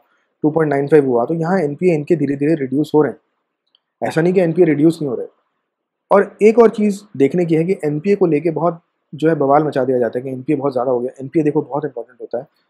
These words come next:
मैंने आपको बताया कि leveraged है banks, यहाँ पे भी अगर हम debt to equity देखेंगे तो एट है, तो एक परसेंट का अगर bank loss लेता है ना अपने total, अ, जो उन्होंने डेट ले रखा है,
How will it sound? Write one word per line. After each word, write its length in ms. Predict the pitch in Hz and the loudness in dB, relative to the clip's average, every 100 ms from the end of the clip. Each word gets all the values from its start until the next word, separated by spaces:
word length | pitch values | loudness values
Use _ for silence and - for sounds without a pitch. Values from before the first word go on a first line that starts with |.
| _ _ | _ _
मैंने 180 | 123 135 | -6 -2
आपको 180 | 143 147 | 0 0
बताया 320 | 123 131 147 | 2 2 2
कि 180 | 151 160 | 0 0
leveraged 420 | 131 123 151 143 | 2 2 2 0
है 80 | 131 | -6
banks, 360 | 104 98 - - _ _ _ _ _ _ - | -8 -16 -20 -20 _ _ _ _ _ _ -14
यहाँ 220 | 131 143 | -6 2
पे 100 | 165 | 4
भी 80 | 160 | 6
अगर 160 | 156 | 4
हम 100 | 156 | 4
debt 160 | 139 123 | 0 -2
to 120 | 147 | -2
equity 260 | 135 143 139 | -2 -2 -2
देखेंगे 400 | 127 143 131 139 - | -4 -4 -6 -8 -10
तो 120 | 185 - | -12 -2
एट 200 | 147 151 | 0 0
है, 140 | 131 - _ _ _ _ _ _ - | -4 -12 _ _ _ _ _ _ 0
तो 200 | 196 - - | 0 -2 6
एक 180 | 185 202 | 6 8
परसेंट 300 | 185 185 180 | 4 4 4
का 60 | 180 | 6
अगर 140 | 175 | 6
bank 240 | 156 151 147 | 4 2 4
loss 220 | 139 139 | 2 4
लेता 200 | 123 117 | 0 -2
है 60 | 117 | -4
ना 180 | 160 131 _ _ | -4 -8 _ _
अपने 180 | - 147 | -6 -2
total, 380 | 147 135 147 127 | 0 2 2 0
अ, 380 | - _ _ 117 110 110 104 101 113 _ _ _ _ - | -4 _ _ -6 -2 0 0 -4 -8 _ _ _ _ -12
जो 280 | 139 123 131 | -6 0 0
उन्होंने 240 | 131 139 | 0 -2
डेट 220 | 131 135 139 | 0 0 2
ले 100 | 131 | 0
रखा 260 | 127 - | 0 -4
है, 80 | 110 | -8